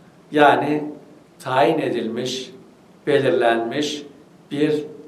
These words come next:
vakti vardı. O da vaktini bekliyordu. İslam'la şereflenmesine şu hadise vesile oldu. Sevgili Peygamberimiz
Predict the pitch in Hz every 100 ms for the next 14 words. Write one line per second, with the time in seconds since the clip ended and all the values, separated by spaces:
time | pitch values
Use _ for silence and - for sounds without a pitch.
0 | - 117 104 - 117 95 85 - - -
1 | - - - - - - - _ _ -
2 | - - 110 - - - - 110 110 104
3 | 101 - 95 87 85 87 85 - - _
4 | - - _ _ - 147 - 147 170 175
5 | 151 - 127 120 117 117 113 110 107 -
6 | 120 147 151 - - - - - - 190
7 | - 117 110 - - - 139 143 - -
8 | - - - 123 113 - 98 87 - -
9 | - - - - - - - - - -
10 | - 175 165 147 135 127 127 120 117 113
11 | 110 110 110 -